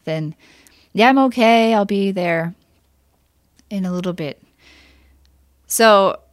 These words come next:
then she tells me, "I've been diagnosed bipolar." And so again, as I l-, w-, sat there, just, like, thanking God that he showed me that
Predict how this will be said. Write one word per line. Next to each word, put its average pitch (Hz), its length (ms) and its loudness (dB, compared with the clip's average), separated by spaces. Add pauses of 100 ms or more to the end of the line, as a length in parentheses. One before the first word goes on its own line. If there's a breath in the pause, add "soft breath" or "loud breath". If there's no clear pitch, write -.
(140)
then 214 320 2
she 233 180 -4
tells 185 320 0
me, 170 200 -6
"I've 185 160 -2
been 180 180 -4
diagnosed 160 580 -4
bipolar." 151 640 -10 (920 soft breath)
And 240 140 2
so 254 280 2 (380)
again, 226 440 2
as 208 180 0
I 214 100 4
l-, 202 200 -6 (140)
w-, 196 240 -4 (120)
sat 233 440 -2
there, 202 320 2
just, 196 220 -6
like, 190 200 -4 (200)
thanking 240 400 0
God 175 340 0
that 160 140 -10
he 190 120 -8
showed 180 360 -6
me 196 160 -4
that 180 180 -8